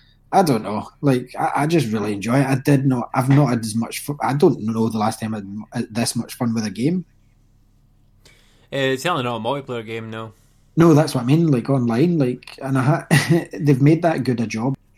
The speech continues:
Speaker 1: I haven't noticed there's no, and the fact that you only like one of the game modes, really,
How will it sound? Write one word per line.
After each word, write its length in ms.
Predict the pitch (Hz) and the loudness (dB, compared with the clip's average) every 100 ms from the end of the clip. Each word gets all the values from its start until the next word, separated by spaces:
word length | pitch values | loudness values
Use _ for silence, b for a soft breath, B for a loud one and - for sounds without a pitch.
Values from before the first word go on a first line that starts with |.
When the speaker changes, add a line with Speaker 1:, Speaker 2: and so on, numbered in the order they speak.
| _ _ _ _ | _ _ _ _
Speaker 1:
I 60 | - | -6
haven't 260 | 127 139 - _ _ | -2 -2 -6 _ _
noticed 380 | 127 160 147 - _ _ | -6 -6 -8 -12 _ _
there's 140 | 107 | -8
no, 440 | 110 113 110 110 107 | -4 -2 -2 -4 -2
and 140 | 143 123 | 0 2
the 40 | |
fact 260 | - 160 143 | 2 0 2
that 60 | |
you 160 | 135 131 | 4 4
only 140 | 120 | 4
like 180 | 110 110 | 0 -2
one 200 | 110 117 | -2 0
of 80 | 107 | -2
the 60 | |
game 240 | 101 110 151 | -2 0 2
modes, 240 | 180 131 | 2 0
really, 280 | 117 104 110 | -2 -6 -12